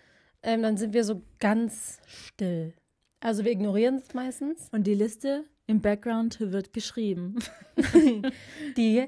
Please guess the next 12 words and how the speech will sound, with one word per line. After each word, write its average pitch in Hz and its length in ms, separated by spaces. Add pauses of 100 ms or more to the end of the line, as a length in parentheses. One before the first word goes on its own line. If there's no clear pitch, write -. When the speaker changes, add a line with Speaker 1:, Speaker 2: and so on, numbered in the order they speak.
Speaker 1:
sind 220 360
auf 185 140
unserer 220 500 (160)
Blacklist. 220 500
Speaker 2:
Blacklist. 202 540 (360)
Speaker 1:
Spaß, 226 360
nee, 254 240
also 233 360 (300)
wir 214 200
haben 269 200
halt, 262 260 (120)
ähm, 226 500